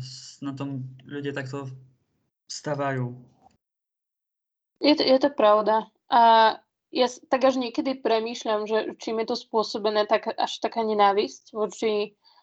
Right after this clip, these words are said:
Speaker 2: neviem, možno tým umelcom. A aspoň ja to vnímam, že je to až, až miestami nenávisť. Že určite to z nejakej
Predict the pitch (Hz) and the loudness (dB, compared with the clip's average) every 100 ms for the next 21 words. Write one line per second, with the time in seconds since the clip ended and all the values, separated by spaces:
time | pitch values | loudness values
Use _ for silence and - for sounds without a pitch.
0 | _ _ _ _ - 226 214 214 214 208 | _ _ _ _ -10 -4 0 2 4 4
1 | 208 214 220 214 226 208 202 202 202 226 | 2 -2 -2 -2 0 2 2 2 2 -2
2 | 262 269 _ _ - 226 208 - - 233 | -2 -10 _ _ 2 6 6 4 0 0
3 | 220 214 214 214 208 208 214 220 214 196 | 2 2 -2 0 2 2 0 0 -2 2
4 | 226 220 - - 214 196 233 220 214 202 | 0 0 -4 -2 -2 0 -2 -2 0 2
5 | 202 220 262 - _ _ - _ _ 226 | 2 2 -2 -14 _ _ -20 _ _ 0
6 | 226 240 311 311 262 240 208 233 233 233 | 2 2 2 2 0 -2 -2 0 0 2
7 | 254 | -2